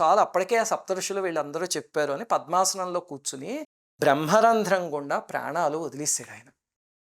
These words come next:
అంటే నిజం చెప్పాలంటే పాండవులు చంపకుండానే ద్రోణాచార్యుడు చనిపోయాడు. అసలు ఎవ్వరు చంపలేదు ఆయన, ఆయన అంతటా ఆయనే ప్రాణం వదిలేశాడు. అందువల్ల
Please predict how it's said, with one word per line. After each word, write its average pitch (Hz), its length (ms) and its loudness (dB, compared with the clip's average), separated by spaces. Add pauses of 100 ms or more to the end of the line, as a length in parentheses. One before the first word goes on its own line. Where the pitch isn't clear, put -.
(380)
అంటే 147 320 2
నిజం 214 380 2
చెప్పాలంటే 185 680 2
పాండవులు 196 840 2
చంపకుండానే 180 1000 -2
ద్రోణాచార్యుడు 175 760 -2 (120)
చనిపోయాడు. 156 340 -2
అసలు 135 200 -6
ఎవ్వరు 143 400 0
చంపలేదు 220 500 0
ఆయన, 139 180 -4
ఆయన 147 200 -4
అంతటా 170 280 -2
ఆయనే 185 200 0
ప్రాణం 175 340 -6
వదిలేశాడు. 160 560 -4
అందువల్ల 202 760 4